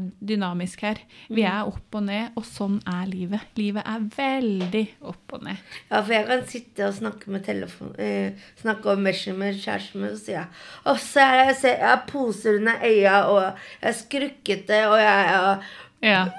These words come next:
Speaker 2: eh, uff, sliten i øya, og, og jeg er kvise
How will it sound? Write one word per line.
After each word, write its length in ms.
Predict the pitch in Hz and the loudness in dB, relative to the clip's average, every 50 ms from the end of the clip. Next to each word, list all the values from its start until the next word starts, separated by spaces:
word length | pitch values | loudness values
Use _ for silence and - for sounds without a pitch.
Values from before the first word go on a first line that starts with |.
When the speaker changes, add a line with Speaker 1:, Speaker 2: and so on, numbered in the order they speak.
| - - | -6 -2
Speaker 2:
eh, 220 | - 170 - - - 719 | 0 0 2 0 -2 -4
uff, 720 | - - - - - - 220 208 190 175 196 196 196 - - | -8 -10 -10 -10 -12 -10 -8 -6 -4 -2 -4 -4 -4 -6 -10
sliten 640 | 214 196 - - 269 269 262 240 214 208 196 196 220 | -8 -8 -8 -4 -4 -4 -2 -2 -4 -6 -6 -6 -4
i 100 | 226 214 - - 247 254 254 233 214 196 | -4 -4 0 4 4 4 4 4 2 4
øya, 160 | 185 185 196 202 | 4 6 8 8
og, 380 | 202 214 220 226 226 233 226 - - - - - - - | 8 10 10 8 8 6 4 0 -10 -16 -18 -20 -10 -4
og 80 | - - | 2 6
jeg 220 | 233 226 220 339 | 8 8 8 8
er 60 | - - | 6 2
kvise 440 | - 302 294 277 247 214 196 175 | -2 -2 0 0 0 -2 -2 -2